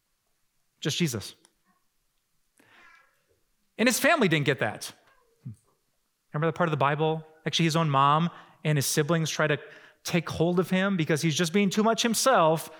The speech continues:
"You gotta come back home, Jesus. This Messiah thing's gonna be a bit much." He was the unique Son of God.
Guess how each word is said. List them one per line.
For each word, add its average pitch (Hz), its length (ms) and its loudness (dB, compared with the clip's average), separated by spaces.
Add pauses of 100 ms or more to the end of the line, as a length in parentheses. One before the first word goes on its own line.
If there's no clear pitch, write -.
"You 143 60 -4
gotta 160 120 0
come 208 140 -2
back 233 160 0
home, 285 220 2
Jesus. 151 420 0
This 185 160 -4
Messiah 226 380 0
thing's 180 280 -2
gonna 190 220 -2
be 180 80 2
a 180 80 2
bit 196 120 -2
much." - 360 -4 (2500)
He 226 100 0
was 220 180 4
the 214 100 2
unique 208 340 2
Son 240 180 -2
of 196 60 -2
God. 175 360 0